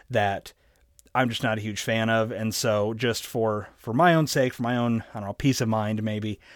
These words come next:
I'm just going to call it conditional unity. And I think this term, uh, itself comes from this idea that we are body and soul, we are united into a single being, but it is conditioned on the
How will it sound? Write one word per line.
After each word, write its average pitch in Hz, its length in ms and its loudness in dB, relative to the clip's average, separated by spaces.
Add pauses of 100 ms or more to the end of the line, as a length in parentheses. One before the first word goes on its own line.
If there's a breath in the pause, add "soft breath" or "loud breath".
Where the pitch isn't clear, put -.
(280 loud breath)
I'm 151 140 4
just 143 120 -2
going 139 160 4
to 131 60 0
call 123 240 0
it - 140 -8
conditional 117 840 2
unity. 95 640 -8 (420 soft breath)
And 110 200 -2
I 110 60 2
think 127 200 0
this 117 160 -2
term, 131 440 4 (380 loud breath)
uh, 110 200 -6
itself 127 500 2
comes 127 200 0
from 123 120 -2
this 120 160 -2
idea 113 280 2
that 110 180 -2
we 113 280 0
are 110 440 2 (460 soft breath)
body 127 420 4
and 117 160 0
soul, 143 300 6
we 123 100 4
are 120 100 4
united 123 580 4
into 120 200 2
a 104 60 -2
single 120 340 0
being, 131 680 2
but 120 440 0
it 127 120 0
is 113 360 0
conditioned 120 600 2
on 110 280 0
the 107 340 -2